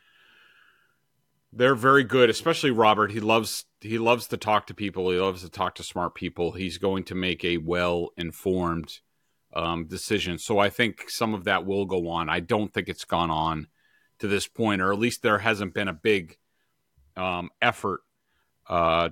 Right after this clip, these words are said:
to do that a-, a-, at this point in time.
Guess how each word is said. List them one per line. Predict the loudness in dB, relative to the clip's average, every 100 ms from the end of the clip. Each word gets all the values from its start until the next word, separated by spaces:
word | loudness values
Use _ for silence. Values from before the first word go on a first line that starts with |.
| -6
to | -10
do | -2 0 2
that | 4 4 2 -4 _ _ _ _
a-, | -2 -2 -2
a-, | -4 -4 0
at | -2 -2
this | -4 -8
point | -6 -8
in | -6
time. | -4 -4